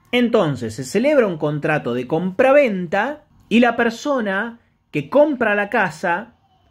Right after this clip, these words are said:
obtiene el derecho real de dominio sobre este inmueble. Y este contrato de compraventa constituye un acto voluntario lícito cuyo fin inmediato es la adquisición de un derecho real.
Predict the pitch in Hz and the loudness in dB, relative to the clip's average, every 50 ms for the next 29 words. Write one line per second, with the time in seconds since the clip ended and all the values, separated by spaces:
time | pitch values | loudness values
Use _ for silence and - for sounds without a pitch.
0 | _ _ - 247 240 - - - 269 262 247 233 202 185 185 190 214 233 233 - | _ _ 2 2 2 2 0 -2 0 0 0 0 0 0 -2 -2 -4 -6 -10 -14
1 | _ _ _ _ - 196 202 185 202 208 214 214 214 - 226 220 196 180 175 175 | _ _ _ _ -2 -2 2 2 4 4 4 2 2 0 -2 0 0 0 0 0
2 | 190 202 196 185 170 160 156 170 202 240 240 214 185 156 131 120 - 139 127 127 | 0 0 0 0 0 0 0 0 0 0 2 0 0 -2 -4 -4 -4 -4 -2 -2
3 | 131 123 127 - 131 123 123 117 110 107 95 90 87 85 82 - - _ _ _ | -2 -4 -4 -6 -6 -4 -2 -2 -2 -4 -4 -6 -8 -10 -14 -16 -20 _ _ _
4 | _ _ _ - 165 196 254 294 320 247 - - 196 156 156 151 151 143 165 170 | _ _ _ -2 2 2 4 4 2 0 -2 -4 -4 -2 -2 -2 -2 0 0 -2
5 | 170 - 156 131 127 127 - 156 185 185 - 254 262 262 247 214 185 165 151 180 | -2 -2 -2 -2 -2 -2 -2 -4 -2 0 2 4 6 6 4 4 0 -2 -2 -2
6 | 185 208 233 233 - _ _ _ _ - 208 233 226 - - - 220 226 - 302 | -2 -2 -4 -8 -14 _ _ _ _ 0 2 2 2 0 -2 -2 -2 0 2 2
7 | 320 294 214 196 180 175 175 160 - - 185 160 151 147 147 151 151 151 156 185 | 2 2 0 0 0 -2 -2 -2 -2 0 0 2 2 2 2 2 0 0 0 0
8 | 190 185 196 208 233 285 277 254 240 - - 233 208 208 - 208 208 226 277 277 | 2 2 2 2 4 4 2 2 0 0 -4 -6 -4 -2 -2 0 0 0 -2 -2
9 | - _ _ _ _ _ _ _ _ - 240 247 240 240 220 226 - 254 247 240 | -6 _ _ _ _ _ _ _ _ 0 0 2 4 2 2 2 2 2 2 2
10 | 233 233 247 233 233 233 233 233 - 233 214 196 196 196 196 - - 170 151 151 | 2 2 2 2 2 2 0 2 0 0 2 2 2 0 -2 -4 -6 -4 -2 0
11 | 160 170 165 - 160 147 143 - - 147 - - 156 151 - - 247 254 240 226 | 0 0 -2 -2 -2 -2 -2 -4 -6 -8 -6 -6 -6 -4 -2 0 2 2 2 2
12 | 240 302 - _ _ _ _ _ - 160 170 208 202 202 190 185 185 170 170 156 | 0 -4 -8 _ _ _ _ _ -2 0 2 2 2 2 0 0 0 0 0 0
13 | 165 180 147 139 131 113 90 87 92 85 - | 0 0 0 0 0 -2 -2 -4 -8 -10 -14